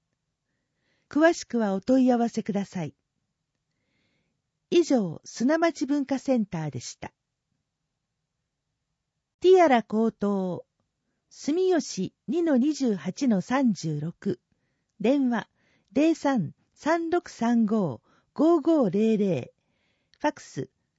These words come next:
零三三六三五五五四七。毎月第一、第三月曜休館。ただし祝日の場合は開館。二次元コードがあります。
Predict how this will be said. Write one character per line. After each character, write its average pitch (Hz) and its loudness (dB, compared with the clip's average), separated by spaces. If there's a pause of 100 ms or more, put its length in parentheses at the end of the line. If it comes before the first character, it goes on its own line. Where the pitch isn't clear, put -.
(220)
零 320 2
三 226 -4 (240)
三 349 -2
六 349 -2
三 226 0
五 190 -2 (380)
五 320 4
五 294 2
四 208 2
七。 196 -2 (1400)
毎 302 0
月 - -4 (160)
第 320 2
一、 330 0
第 285 2
三 302 -2
月 269 -2
曜 254 2
休 190 -4
館。 175 -8 (640)
た 349 0
だ 320 0
し 180 -8
祝 - -6
日 262 -4
の 254 0
場 233 -2
合 226 -2
は 214 -2
開 196 -4
館。 175 -8 (1200)
二 233 -2
次 330 0
元 330 -4
コ 302 -4
ー 269 -2
ド 190 -4
が 170 -6
あ 160 -6
り 143 -8
ま 135 -8
す。 - -20